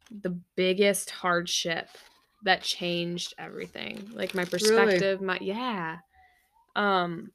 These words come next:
Speaker 1: I, 'cause I, I remember, I mean, we had shared it on a previous podcast, but I, I was at volleyball practice. Um, for the people that hadn't listened to that one,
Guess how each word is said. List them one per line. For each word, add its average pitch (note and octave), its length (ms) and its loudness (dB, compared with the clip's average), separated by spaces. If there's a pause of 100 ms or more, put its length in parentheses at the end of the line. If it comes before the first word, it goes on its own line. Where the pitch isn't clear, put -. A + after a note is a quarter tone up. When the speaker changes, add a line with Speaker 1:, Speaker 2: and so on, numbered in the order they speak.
(380)
Speaker 1:
I, A3 60 2
'cause C4+ 180 0
I, C4+ 120 10
I B3 180 4
remember, B3 840 4 (160)
I A3 60 -2
mean, A3+ 160 0
we C4 100 0
had A3 340 2
shared G3+ 340 2
it G3+ 140 2
on F#3 160 2
a F3+ 40 -2
previous F#3 460 -2
podcast, F#3+ 800 -4 (400)
but G3+ 100 0
I, G3 100 4
I - 180 2
was G3+ 120 2
at F#3+ 120 0
volleyball F3+ 400 2
practice. F3+ 680 -4
Um, F3 280 -6
for G3+ 120 -2
the G3 80 2
people G#3+ 300 2
that F3 260 0 (240)
hadn't G#3 320 0
listened G3 300 -4
to F#3+ 60 -12
that F3+ 180 -2
one, F#3 320 -2